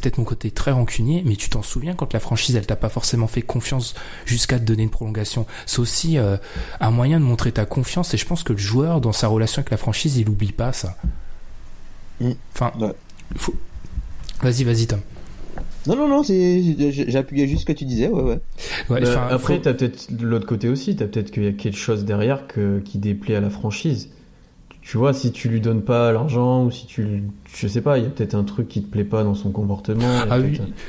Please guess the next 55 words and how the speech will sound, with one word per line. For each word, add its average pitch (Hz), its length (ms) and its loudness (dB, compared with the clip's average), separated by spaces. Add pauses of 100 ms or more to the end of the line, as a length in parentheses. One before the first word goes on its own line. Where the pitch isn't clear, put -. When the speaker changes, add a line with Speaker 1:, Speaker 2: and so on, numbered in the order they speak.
(120)
Speaker 1:
oui, 131 180 4
oui, 180 140 4
exactement, 139 400 2
tu 151 140 0
vois, 135 80 0
mais 120 80 2
Speaker 3:
ça 120 60 4
Speaker 1:
par 117 100 4
Speaker 3:
peut 127 60 6
être 123 100 0
les 120 60 6
Speaker 1:
exemple, 120 160 4
Speaker 3:
deux - 40 -2
sens, 151 220 2
quoi. - 280 -2 (560)
Speaker 1:
Mais 120 380 4
c'est - 300 2
une 117 140 4
bonne, 139 260 0
si - 260 2
tu... 131 480 0
si 139 560 0
pour - 220 -2
toi 131 240 -6
le 113 180 2
joueur 113 340 2
va 107 120 0
faire 107 180 -2
partie - 300 -2
de - 60 -4
ton 113 160 2
avenir, 123 340 2 (600)
pour - 100 0
moi, 123 100 -2
c'est - 220 -6
à 107 140 -4 (100)
aucun 131 340 2
sens 135 360 0
de 113 80 2
le 101 80 2
laisser 104 260 0
aller 117 160 4
à 113 80 4
la 101 80 2
free - 160 -2
agency. 110 480 2
Enfin, 98 420 0
de 110 200 2
un, 131 180 4
ça, 101 320 2 (300)
il 120 80 2
y - 0 -
a 104 60 2
des 110 140 0
risques, 135 380 0